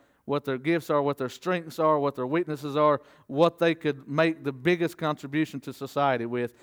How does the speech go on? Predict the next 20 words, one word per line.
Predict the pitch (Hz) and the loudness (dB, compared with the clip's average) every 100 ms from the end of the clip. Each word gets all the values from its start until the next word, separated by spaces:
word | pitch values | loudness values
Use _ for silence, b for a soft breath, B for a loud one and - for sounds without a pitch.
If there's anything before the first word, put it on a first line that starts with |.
| b | b
and | 120 | -6
the | 120 | -4
biggest | 123 143 135 - | -2 -2 -4 -4
contribution | 139 127 117 127 131 123 | -4 -4 -6 -6 -6 -8
to | 113 123 | -8 -8
the | 113 | -6
kingdom | - 120 113 | -6 -6 -6
of | 110 | -6
God | 110 139 113 | -2 0 0
with, | 104 87 92 _ _ _ _ _ _ _ | -4 -10 -12 _ _ _ _ _ _ _
right? | 110 120 135 - b b b b b | -4 -2 -2 -8 b b b b b
And | - 123 | -8 -8
so | 117 151 147 135 - - | -2 0 2 0 -6 -14
you've | 123 139 143 | -8 -8 0
got | 165 151 | 0 0
to | 127 | -6
figure | 156 151 | -2 0
out | 143 | 0
what | 131 147 | 0 -4
you're | 151 135 | -2 -6